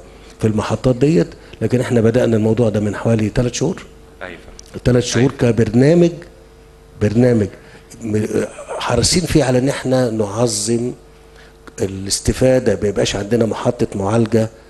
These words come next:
Speaker 1: آه، آه، ثنائية فقط، لا، ثنائية متطورة أو ثلاثية متطورة عشان نستفيد من المية بشكل كبير. أنا بذكرها لكم لأن ده البرنامج ده ضخم، تكلفته تتعدى،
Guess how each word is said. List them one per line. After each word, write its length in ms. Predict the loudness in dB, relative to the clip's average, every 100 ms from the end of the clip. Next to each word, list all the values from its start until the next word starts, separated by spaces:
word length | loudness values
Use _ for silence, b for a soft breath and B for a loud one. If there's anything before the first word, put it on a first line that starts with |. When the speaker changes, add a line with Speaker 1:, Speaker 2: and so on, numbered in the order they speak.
| B B -20 -10
Speaker 1:
آه، 360 | -8 -8 -10 -12 -18 -20 -20 -20 -20 -20 -14
آه، 220 | -10 -10
ثنائية 500 | -8 -2 0 4 4
فقط، 380 | 2 0 -2 -4
لا، 140 | -6 -6 -10
ثنائية 380 | -4 -2 2
متطورة 560 | 0 0 -2 0 2 2
أو 140 | 0
ثلاثية 420 | -4 -8 -8 -6 -6
متطورة 580 | -6 -8 -6 -4 -4 -6 B B B
عشان 460 | -8 -4 0 2 2
نستفيد 460 | 0 -4 -2 -2
من 60 | -2
المية 280 | -2 -2 -2
بشكل 340 | -4 -10 -12
كبير. 260 | -16 -16 -18 B B B 0
أنا 100 | 4
بذكرها 420 | 4 4 4 4
لكم 360 | 4 4 2 2 B B -4
لأن 180 | -2 0
ده 220 | 0 0 -6 -14
البرنامج 400 | -8 -4 -2 0
ده 140 | 0
ضخم، 340 | -2 -4 -8 -8
تكلفته 560 | -6 -6 -10 -10 -10 -12 -20 B B B B B -6
تتعدى، 600 | -2 0 0 -4 -6